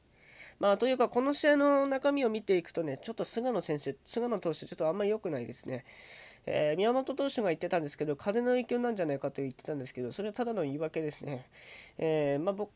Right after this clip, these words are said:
私がね、見てる限り、菅野選手の球が高いですね。全然低めに決まってなかったり、まあ、制球もちょっとアバウトなところもあって、まあ、あの、今シーズンね、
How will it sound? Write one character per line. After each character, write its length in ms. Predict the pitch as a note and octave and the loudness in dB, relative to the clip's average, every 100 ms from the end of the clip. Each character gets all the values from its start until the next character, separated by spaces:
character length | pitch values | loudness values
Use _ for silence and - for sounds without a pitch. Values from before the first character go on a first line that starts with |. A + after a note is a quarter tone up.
| - | -6
私 380 | G#3 A#3 B3 | 0 0 0
が 80 | A#3+ | -2
ね、 140 | B3 A#3 | 0 0
見 140 | A#3+ | 0
て 100 | A#3+ | 0
る 80 | F3+ | 0
限 180 | G3 E3+ | -2 -4
り、 100 | C#3+ | -6
菅 240 | - A#3 | -4 -4
野 60 | E3+ | -4
選 160 | - | -6
手 60 | E3 | -10
の 60 | D3+ | -6
球 280 | - A3+ | -2 0
が 100 | F3 | 0
高 280 | D#3+ F3 - | -2 -2 -2
い 60 | F#3 | 0
で 80 | A#2+ | -2
す 100 | - | -8
ね。 180 | C3+ - | -14 -14
全 140 | - A3 | -2 -2
然 80 | A#3 | -2
低 220 | - B3+ | -4 -2
め 100 | C4 | -2
に 120 | B3+ | -2
決 140 | - | -4
ま 100 | B3+ | -6
っ 20 | C4 | -4
て 120 | C4+ | -2
な 100 | C#4 | -2
か 80 | B3+ | -2
っ 40 | |
た 180 | G#3 D#3+ | -4 -2
り、 180 | E3+ E3 - | -2 -4 -2
ま 120 | G3 | 0
あ、 60 | G3 | 0
制 200 | G#3 A#3 | 0 -2
球 140 | A3+ | 0
も 140 | A3+ A3+ _ _ | 0 -2 _ _
ち 80 | - | -6
ょ 20 | |
っ 40 | |
と 160 | B3+ F#3 | 0 4
ア 60 | E3 | 4
バ 140 | A3 | 4
ウ 60 | G#3 | 2
ト 80 | F3 | 0
な 100 | D3+ | -2
と 120 | D#3+ | -2
こ 100 | E3+ | -4
ろ 80 | D#3+ | -2
も 100 | C#3+ | -4
あ 20 | |
っ 20 | |
て、 280 | C3+ E3 D3+ _ - - - - - - | -4 -4 -4 _ -20 -18 -14 -14 -14 -14
ま 120 | - A3 A3 | 0 0 0
あ、 80 | - | -2
あ 40 | F#3+ | 0
の、 100 | G3 | 2
今 180 | A#3+ | 2
シ 140 | C4 C#4+ | 2 2
ー 20 | |
ズ 100 | G#3+ | 2
ン 40 | |
ね、 220 | D3+ D3 | 2 0